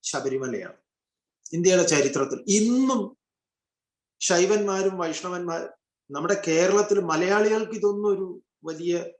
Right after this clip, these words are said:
വിഷയമല്ല. അതുകൊണ്ട് തന്നെ നമുക്ക് അത്ഭുതമായിരിക്കും, നമുക്ക് മാത്രം. കാരണം പുറത്തു പോയി കഴിഞ്ഞാൽ നമ്മുടെ തൊട്ടടുത്ത് തന്നെ, ഇപ്പൊ ഈ നമ്മൾ ഈ, ഏഹ്, നമുക്കതില് നമുക്ക് നേരിട്ട് അനുഭവമുള്ളത്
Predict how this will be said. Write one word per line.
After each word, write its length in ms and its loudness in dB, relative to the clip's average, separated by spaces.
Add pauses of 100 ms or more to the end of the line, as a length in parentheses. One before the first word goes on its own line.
(160)
വിഷയമല്ല. 480 -2
അതുകൊണ്ട് 440 0
തന്നെ 140 -2
നമുക്ക് 300 -6
അത്ഭുതമായിരിക്കും, 640 -4 (340)
നമുക്ക് 240 0
മാത്രം. 520 -2 (1900)
കാരണം 580 0 (460)
പുറത്തു 360 0
പോയി 200 4
കഴിഞ്ഞാൽ 680 2 (460)
നമ്മുടെ 380 0
തൊട്ടടുത്ത് 640 -2
തന്നെ, 200 -8 (800)
ഇപ്പൊ 160 -8
ഈ 360 -4
നമ്മൾ 300 -4
ഈ, 420 0 (260)
ഏഹ്, 280 -10
നമുക്കതില് 540 2 (400)
നമുക്ക് 440 0
നേരിട്ട് 340 2
അനുഭവമുള്ളത് 760 -4